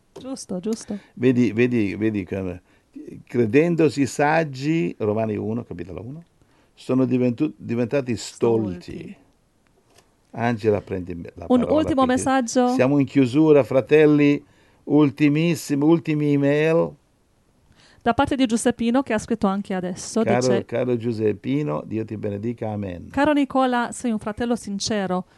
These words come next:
Speaker 1: per questo Dio ti sta parlando, per indirizzarti alla verità.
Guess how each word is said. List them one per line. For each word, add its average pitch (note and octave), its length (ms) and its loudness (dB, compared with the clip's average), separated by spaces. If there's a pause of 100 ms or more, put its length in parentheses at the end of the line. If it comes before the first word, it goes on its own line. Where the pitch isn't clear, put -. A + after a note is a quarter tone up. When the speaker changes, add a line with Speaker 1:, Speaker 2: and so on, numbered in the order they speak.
(160)
Speaker 1:
per B3 160 -4
questo E4 320 0
Dio G#3+ 180 2
ti G#3+ 140 -4
sta G3+ 180 -4
parlando, G#3 720 0 (200)
per A3+ 160 2
indirizzarti A#3 800 -4
alla G#3 160 0
verità. F#3+ 500 -4